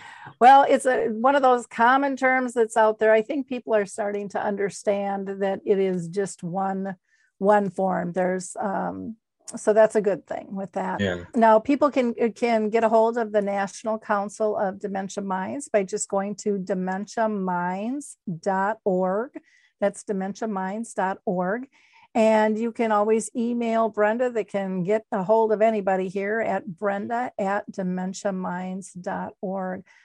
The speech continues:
Speaker 1: To our listeners, I would l-, like to say, you know, share this. This is good information. This is hopeful information. We all know somebody who's dealing with this. If it's not ourselves, it's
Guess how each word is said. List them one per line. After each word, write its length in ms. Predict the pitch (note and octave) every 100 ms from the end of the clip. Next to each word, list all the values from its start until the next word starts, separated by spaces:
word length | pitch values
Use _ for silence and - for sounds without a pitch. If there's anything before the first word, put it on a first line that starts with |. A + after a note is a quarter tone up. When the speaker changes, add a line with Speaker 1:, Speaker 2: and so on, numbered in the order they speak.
| -
Speaker 1:
To 100 | B3
our 120 | A3+
listeners, 600 | A#3 C4 - C#4+ D4+ C4+ -
I 240 | A3 A3
would 260 | A3 A3+ G#3+
l-, 120 | G#3+ A3+
like 220 | A#3 A#3
to 100 | A#3
say, 180 | A#3+ A3+
you 160 | A3
know, 320 | G#3+ G#3+ G#3
share 420 | A3 - G#3+ A3 A3+
this. 340 | F#3 F3+ -
This 200 | A3+ G#3+
is 180 | A#3+ G#3+
good 320 | F#3+ A3 G#3+
information. 1000 | A3+ A3+ A3 G#3 G3+ G3 G3+ - G3+ G3
This 200 | G3+ F#3+
is 140 | F#3 F3
hopeful 540 | - G#3+ A3 A#3+ A3+
information. 880 | G#3 G#3 G#3+ G#3 G3+ G3+ - G3 G3 _ _ - -
We 140 | C#4
all 220 | C4+ C#4
know 240 | C4 G#3+ G3+
somebody 480 | - G3 F#3+ F3+ F3
who's 240 | F#3 F3+
dealing 420 | F#3+ F3 F3 F#3
with 180 | F#3 E3
this. 220 | F#3 E3
If 140 | F#3 G3+
it's 200 | F#3+ -
not 220 | A3+ A#3
ourselves, 680 | A#3 - A3 A3 A#3+ B3 -
it's 300 | G#3 -